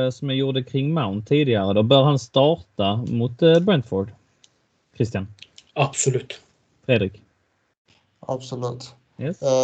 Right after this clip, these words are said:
Speaker 3: jag måste bara lägga till det också, att jag kan tänka mig att, eh, Mattias Byman, denna förkämpe för Ruben Loftus-Cheek, sitter hemma i soffan och, och myser nu när, när Ruben Loftus-Cheek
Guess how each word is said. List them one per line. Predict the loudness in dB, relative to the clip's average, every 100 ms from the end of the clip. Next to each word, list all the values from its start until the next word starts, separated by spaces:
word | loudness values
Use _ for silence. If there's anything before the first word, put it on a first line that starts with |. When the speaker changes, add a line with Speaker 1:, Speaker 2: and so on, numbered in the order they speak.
| 0
Speaker 3:
jag | -2
måste | -4 -4
bara | 0 0
lägga | 0 -2 -6
till | -4 -6 -2
det | 0
också, | 0 -2 -4
att | -6 -4 -4
jag | -4
kan | -4 -4
tänka | -4 -4 -4 -2
mig | 0 2
att, | 2 -2 -16 -18 _ _ _ _ -6
eh, | 0 2 2
Mattias | 0 0 0 0 0 0 -4 -10 -12
Byman, | -12 -4 0 2 2 2 0 0 -2 0
denna | 0 2 0
förkämpe | 2 2 2 2 0 2 0
för | 0 -4
Ruben | -2 -2 -2 -2
Loftus-Cheek, | -2 -4 -8 -4 -2 -2
sitter | -6 -8 -4 2 2 2 -4 -14 -20 _
hemma | 0 2 4
i | 2
soffan | 4 2 0 2 2
och, | 2 0 0 0
och | 0
myser | 0 0 0 -2 -4
nu | -2 -2
när, | 0 2 2 0 -4 -12 _ _ -8
när | 0 4 4 4 0 0
Ruben | 0 -4 -2
Loftus-Cheek | -2 -2 -4 -6 -4 -2 -4 -8 -16